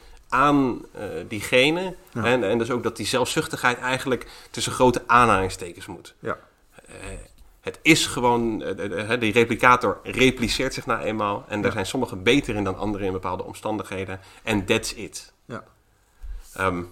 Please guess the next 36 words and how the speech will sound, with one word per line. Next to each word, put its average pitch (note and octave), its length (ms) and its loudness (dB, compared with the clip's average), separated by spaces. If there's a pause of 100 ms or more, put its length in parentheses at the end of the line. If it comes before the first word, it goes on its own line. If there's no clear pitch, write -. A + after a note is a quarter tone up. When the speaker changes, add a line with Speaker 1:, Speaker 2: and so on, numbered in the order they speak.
(480)
Speaker 1:
en G2+ 100 -4
dan G2+ 140 4
is G2 100 0
dus F#2+ 120 -8
inderdaad F#2+ 220 0
die G2 100 -8
zelfzuchtigheid G2+ 640 -6
is G2 80 -12
eigenlijk G2+ 520 -8
een, F2+ 340 -6 (920)
eh, F2+ 220 -14 (200)
een G#2+ 120 -6
morele G#2+ 360 4
categorie G2+ 680 -4
die F#2 100 -6
Speaker 2:
Ja. F#2+ 60 -4
Speaker 1:
je F#2+ 140 -6
niet G#2 220 -6
zo, G#2+ 120 -8 (120)
niet G2+ 220 -10
zo - 100 -8
één, G2+ 140 -8
twee, G2 120 -8
drie F#2+ 120 -10
kan F#2 160 -8
ophangen E2 480 -12
aan, F#2 300 -12 (500)
aan, E2+ 300 -8
aan F2 220 -10
gewoon F#2+ 180 0
maar F2+ 120 0
een F2 80 -6
stukje - 300 -12
informatie F#2 680 -4
wat E2+ 160 -14
zichzelf - 540 -14